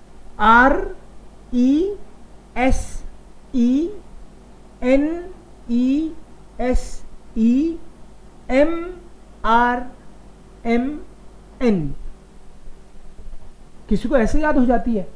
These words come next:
फिर उनको हर बार याद रख, रख, रखना होता है, अच्छा,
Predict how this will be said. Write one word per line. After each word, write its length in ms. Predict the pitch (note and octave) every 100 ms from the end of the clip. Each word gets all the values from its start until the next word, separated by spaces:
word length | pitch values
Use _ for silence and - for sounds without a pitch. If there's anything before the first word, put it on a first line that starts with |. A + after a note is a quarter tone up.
| - - - -
फिर 120 | - F4+
उनको 240 | F4+ F4
हर 200 | B3 D4+
बार 160 | E4 D#4
याद 220 | C4+ B3+
रख, 220 | - -
रख, 340 | C#4 G3+ G3+
रखना 400 | A3+ G#3 G#3 B3+
होता 240 | B3+ G#3 A#3+
है, 220 | C4 - -
अच्छा, 360 | A3 - G#3+